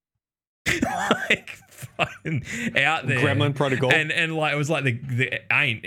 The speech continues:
Speaker 1: our guest, is, like, trying to keep the fucking, <laughs> keep the show on the rails. <laughs> And we just given up. So,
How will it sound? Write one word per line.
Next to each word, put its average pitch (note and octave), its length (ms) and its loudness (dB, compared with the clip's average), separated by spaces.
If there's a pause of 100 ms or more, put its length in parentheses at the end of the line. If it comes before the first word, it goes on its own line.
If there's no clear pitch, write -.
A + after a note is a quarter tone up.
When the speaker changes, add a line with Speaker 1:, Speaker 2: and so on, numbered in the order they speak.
Speaker 1:
our A#2 140 4
guest, A2 400 0
is, G2+ 140 0
like, G#2 180 0
trying G2+ 280 2
to G2 60 -2
keep G#2 280 0
the A2 60 -2
fucking, A#2+ 540 0 (160)
<laughs> - 160 -12
keep - 280 0
the G3+ 140 -4
show - 340 -2 (100)
on F#3 340 -2
the F#3 100 -2 (120)
rails. - 720 -6 (760)
<laughs> F#4+ 180 0 (1700)
And D3 140 0
we D#3 120 2
just B2 180 0
given G#2+ 240 0
up. C3 260 -2
So, G#2+ 380 2